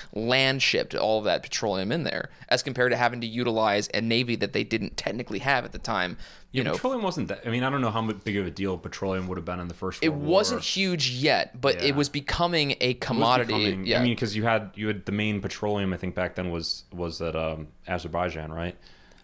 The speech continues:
Speaker 1: I, I'm not sure if that was the major
Speaker 2: I,
Speaker 1: one or not, but
Speaker 2: I think
Speaker 1: that's
Speaker 2: that was the main place where you got oil was,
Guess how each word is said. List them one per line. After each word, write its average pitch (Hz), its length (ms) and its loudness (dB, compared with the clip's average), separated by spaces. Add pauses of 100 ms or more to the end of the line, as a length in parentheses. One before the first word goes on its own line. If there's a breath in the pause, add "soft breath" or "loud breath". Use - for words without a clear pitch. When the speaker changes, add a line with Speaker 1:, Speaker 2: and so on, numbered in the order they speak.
(300 soft breath)
Speaker 1:
I, 131 220 4
I'm 113 220 0
not 113 180 0
sure 117 120 0
if 110 60 -2
that 101 140 4
was 101 100 0
the - 80 -6
major 101 260 -2
Speaker 2:
I, 98 60 -2
Speaker 1:
one 98 100 0
or 90 60 0
not, 87 200 -2
but 107 80 2
Speaker 2:
I 104 80 4
think 135 120 0
Speaker 1:
that's - 40 0
Speaker 2:
that 110 120 4
was 95 140 0
the 90 80 -2
main 90 260 2
place 90 320 -2
where 87 80 -4
you 82 80 -2
got 82 160 2
oil 82 340 0
was, 80 380 -4